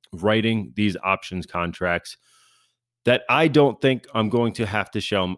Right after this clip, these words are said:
sell my shares. Now, if I do, um, I'm comfortable selling these stocks at the prices that I've written. So there's a, it's kind of a double-edged sword. You, you get, uh, the, the premiums, and if you therefore have to sell your shares,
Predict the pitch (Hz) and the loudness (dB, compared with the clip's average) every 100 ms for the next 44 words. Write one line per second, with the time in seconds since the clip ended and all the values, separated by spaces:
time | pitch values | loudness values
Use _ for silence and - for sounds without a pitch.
0 | - - 113 95 90 85 - 92 85 113 | -10 0 0 2 0 -2 -2 -4 -4 -2
1 | 131 131 123 101 185 196 151 - _ _ | 0 2 0 0 4 6 6 0 _ _
2 | _ _ - 98 98 95 - _ _ _ | _ _ -4 0 0 -2 -8 _ _ _
3 | _ - 123 - 139 123 117 110 - 123 | _ -6 -6 -2 -2 -2 -4 -4 -2 -2
4 | 120 113 101 113 110 - 117 101 - - | 0 -2 -2 -4 -6 -4 0 0 -2 -12
5 | - _ 110 113 123 - 113 107 - 95 | -20 _ -2 -2 -4 -4 -2 -2 -4 -4
6 | 98 95 92 85 98 82 76 _ _ _ | -2 0 0 0 -2 -4 -12 _ _ _
7 | _ _ - 151 139 123 - - 160 156 | _ _ -4 2 2 2 -4 2 4 4
8 | 156 151 147 - 196 190 160 135 147 135 | 4 2 0 -2 0 0 0 0 0 2
9 | 135 123 110 - 110 87 80 85 _ 101 | 2 0 -2 -4 -2 -2 -8 _ _ -8
10 | 117 104 117 113 165 - 156 147 143 127 | -8 -4 -4 -2 -4 -2 0 2 2 0
11 | 127 127 - 139 135 123 123 123 - - | -2 -4 -4 0 2 2 0 -2 -6 -6
12 | 113 117 113 - 120 - 123 117 101 - | -4 -2 -4 -6 -8 -4 -2 -2 -6 -16
13 | _ 92 127 139 135 127 120 - 151 156 | _ _ 0 0 0 -2 -2 -4 -4 -4
14 | - 139 139 135 127 127 127 123 123 | -6 -2 2 2 2 -2 0 2 2